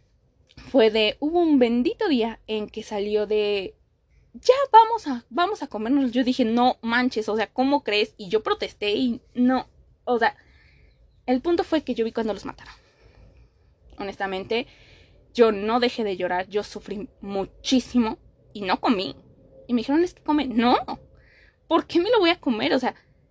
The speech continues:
si tú me estás diciendo que los animales son comida, me puedo comer a mi perro. Porque es un animal, ¿no? Y mu-, ya, eh, ahí entraron otras cosas que ya son más sociales, y yo sé que esto es muy radical,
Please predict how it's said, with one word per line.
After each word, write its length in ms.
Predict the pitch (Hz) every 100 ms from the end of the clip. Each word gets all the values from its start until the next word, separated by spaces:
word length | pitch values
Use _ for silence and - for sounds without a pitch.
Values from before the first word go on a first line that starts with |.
| _ _
si 180 | 233
tú 180 | 226 349
me 120 | 403
estás 260 | 440 427 403
diciendo 640 | 403 381 440 415 269 208 -
que 140 | 240
los 200 | 202 202
animales 500 | 226 214 233 302 285
son 280 | - 269 247
comida, 440 | - 339 392 254 - -
me 140 | 233
puedo 160 | 220 208
comer 180 | 220 175
a 40 |
mi 80 | 170
perro. 320 | 480 508 - _ _ _ _ _ _ _
Porque 220 | 233 220 240
es 100 | 220
un 180 | 208
animal, 380 | 180 180 453 277
¿no? 160 | 226 - - - - -
Y 120 | 254
mu-, 120 | 294 -
ya, 320 | - 302 311
eh, 120 | 285 -
ahí 240 | 226 226
entraron 380 | 233 233 214 208
otras 200 | 196 -
cosas 360 | 240 254 269 269
que 100 | 214
ya 100 | 196
son 160 | 202
más 140 | 196 -
sociales, 500 | 254 302 247 285 - _
y 140 | 220
yo 100 | 190
sé 160 | 208 220
que 80 | 220
esto 160 | 220
es 80 | 208
muy 140 | 202 190
radical, 400 | 208 226 208